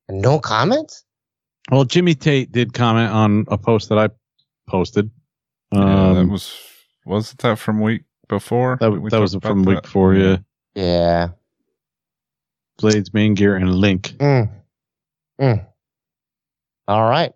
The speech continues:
Speaker 1: Uh, Facebook listener post then.
Speaker 3: No.
Speaker 2: You got any?
Speaker 1: Come on, Rybert.
Speaker 3: No.
Speaker 1: <laughs> Nothing?
Speaker 2: No, Rybert did post, uh, I don't think it was on ours, but he did post some videos, uh, of him flying his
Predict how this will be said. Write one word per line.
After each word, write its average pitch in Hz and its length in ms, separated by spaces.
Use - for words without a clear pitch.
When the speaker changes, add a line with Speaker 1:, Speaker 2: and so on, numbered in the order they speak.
Speaker 1:
Uh, 113 280
Facebook 147 340
listener 180 320
post 101 320
then. 85 260
Speaker 3:
No. 73 380
Speaker 2:
You 73 60
got 131 200
any? 196 100
Speaker 1:
Come 156 120
on, 139 200
Rybert. 131 460
Speaker 3:
No. 165 300
Speaker 1:
<laughs> - 400
Nothing? 240 380
Speaker 2:
No, 156 200
Rybert 175 320
did 165 160
post, 127 320
uh, 120 160
I 120 80
don't 117 140
think 117 140
it - 20
was 95 120
on 101 100
ours, 104 240
but 101 120
he 107 100
did 95 200
post 98 240
some 98 140
videos, 98 420
uh, 92 400
of 95 140
him 95 260
flying 92 480
his - 640